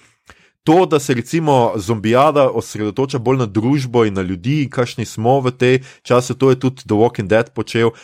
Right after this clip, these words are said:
in tudi oni so imeli zelo različne zombije, tako da jaz se veselim, da vidim, kako se bo stvar pravzaprav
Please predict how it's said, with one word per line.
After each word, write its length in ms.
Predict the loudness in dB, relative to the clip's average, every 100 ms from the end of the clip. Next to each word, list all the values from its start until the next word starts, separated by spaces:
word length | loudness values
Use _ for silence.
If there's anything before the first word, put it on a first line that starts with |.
| _
in 120 | -6
tudi 220 | -6 0
oni 220 | 2 2
so 120 | 0 -2
imeli 220 | 0 -2
zelo 260 | 0 0
različne 520 | 2 0 -4 -8 -8 -4
zombije, 500 | -2 -2 0 0 -2 -6 _
tako 180 | -2 2
da 80 |
jaz 160 | 2 2
se 100 | 2
veselim, 520 | 0 0 0 0 0
da 100 | 0
vidim, 300 | 0 0 -2
kako 260 | -6 -8 -6
se 140 | -6
bo 220 | -2 -2 -2 _
stvar 440 | _ -8 0 0 2
pravzaprav 680 | 0 0 0 -2 0 0